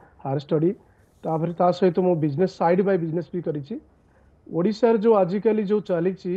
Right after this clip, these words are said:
ମୁଁ ଦେଖୁଛି ଓଡ଼ିଶାରେ ବର୍ତ୍ତମାନ ଯୋଉ କୋଭିଡ୍ରେ ସମ୍-, ଯୋଉ ପ୍ରୋବ୍ଲେମ୍ ଚାଲିଛି, ତାକୁ ସମ୍ଭାଳନ କରିବା ପାଇଁ ଆମକୁ ଦରକାର, ୟଙ୍ଗ ମାନଙ୍କ ସହିତ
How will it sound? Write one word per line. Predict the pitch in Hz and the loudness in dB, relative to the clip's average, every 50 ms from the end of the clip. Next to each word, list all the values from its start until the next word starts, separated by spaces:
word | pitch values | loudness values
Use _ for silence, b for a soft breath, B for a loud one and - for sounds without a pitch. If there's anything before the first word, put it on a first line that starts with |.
| 226 302 - _ _ _ _ - | -6 -8 -10 _ _ _ _ -8
ମୁଁ | 165 | -6
ଦେଖୁଛି | 156 170 160 - 196 175 180 | -6 -4 -4 -2 -2 0 0
ଓଡ଼ିଶାରେ | 165 175 170 170 190 165 | 0 0 0 0 -2 -2
ବର୍ତ୍ତମାନ | 175 170 151 175 160 | -2 -4 -4 -6 -6
ଯୋଉ | 165 - | -6 -4
କୋଭିଡ୍ରେ | 170 156 147 175 165 170 175 175 | -4 -2 -2 -2 -2 -4 -6 -8
ସମ୍-, | 160 - 175 156 156 151 151 | -8 -8 -8 -8 -6 -8 -8
ଯୋଉ | 160 - 151 | -10 -12 -12
ପ୍ରୋବ୍ଲେମ୍ | 135 - 160 147 147 160 180 165 | -10 -8 -6 -4 -2 -2 -2 -2
ଚାଲିଛି, | 180 160 147 143 139 143 180 208 - _ b b b b b b b b b b b - | -2 -2 -2 -2 -4 -4 -6 -8 -8 _ b b b b b b b b b b b -4
ତାକୁ | 185 180 180 - 247 | -4 -2 -2 -2 -4
ସମ୍ଭାଳନ | 220 - 214 190 196 196 202 208 | -2 -2 0 0 2 2 2 2
କରିବା | 190 208 202 180 | 2 0 0 0
ପାଇଁ | 208 196 | 0 0
ଆମକୁ | 180 180 190 190 214 | 0 0 0 -2 -2
ଦରକାର, | 185 180 180 175 - 202 185 | -2 -2 -2 -2 -2 -2 -2
ୟଙ୍ଗ | 175 170 175 180 196 | -2 0 0 0 0
ମାନଙ୍କ | 190 180 185 190 180 | -2 -2 -4 -4 -6
ସହିତ | - 185 165 | -8 -8 -10